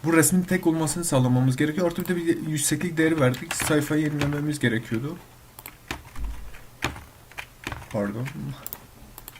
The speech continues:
Şu şekilde uzadık, uzadıkça bakın resmin çoğaldığını görüyoruz. Bu çoğalmayı nasıl iptal edebiliriz? Ve tek resim haline nasıl getirebiliriz? Mesela aşağı indikçe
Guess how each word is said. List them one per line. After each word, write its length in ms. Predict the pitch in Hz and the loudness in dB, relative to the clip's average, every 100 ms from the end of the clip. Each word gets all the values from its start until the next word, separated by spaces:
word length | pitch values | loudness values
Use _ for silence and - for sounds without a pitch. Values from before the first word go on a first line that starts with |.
| - - - - - - | -20 -20 -16 -16 -18 -12
Şu 120 | - | -4
şekilde 460 | 175 135 135 131 - - | 0 2 2 0 0 0
uzadık, 500 | 143 151 139 - 147 | 2 2 2 -4 0
uzadıkça 520 | 151 180 247 - 151 | 2 4 4 2 0
bakın 280 | 151 143 120 | 0 0 2
resmin 520 | 156 160 202 240 - - - - - - - - - - - - - - - - - - - - - - - - - | 4 6 6 6 2 -16 -20 -20 -20 -20 -20 -20 -20 -20 -18 -18 -20 -20 -20 -20 -20 -18 -20 -18 -20 -20 -20 -18 -10
çoğaldığını 680 | - 165 156 151 151 180 202 - - | 2 8 10 10 8 8 6 2 -10
görüyoruz. 760 | - 131 123 117 123 196 - - - - - - | -4 2 4 4 4 0 -2 -10 -16 -20 -20 -8
Bu 200 | 131 190 | 2 2
çoğalmayı 500 | 202 160 143 143 180 | 4 4 6 6 4
nasıl 220 | 180 - | 2 2
iptal 500 | 139 131 135 - 131 | -2 -4 -6 0 0
edebiliriz? 720 | - 151 180 190 190 202 - - - - - - - - | 2 2 2 2 0 0 -2 -10 -20 -20 -20 -20 -20 -10
Ve 300 | 110 139 131 | 4 6 6
tek 300 | - 202 196 | 6 2 4
resim 340 | 139 131 - 135 | 2 2 2 2
haline 400 | 151 160 165 180 | 4 4 4 0
nasıl 220 | 175 139 | 0 2
getirebiliriz? 580 | 117 113 110 101 98 - | 0 2 0 0 -6 -4
Mesela 440 | 147 151 156 - 156 | -2 0 -2 2 2
aşağı 260 | 175 180 | 4 2
indikçe 400 | 175 175 - 190 | 0 -2 0 0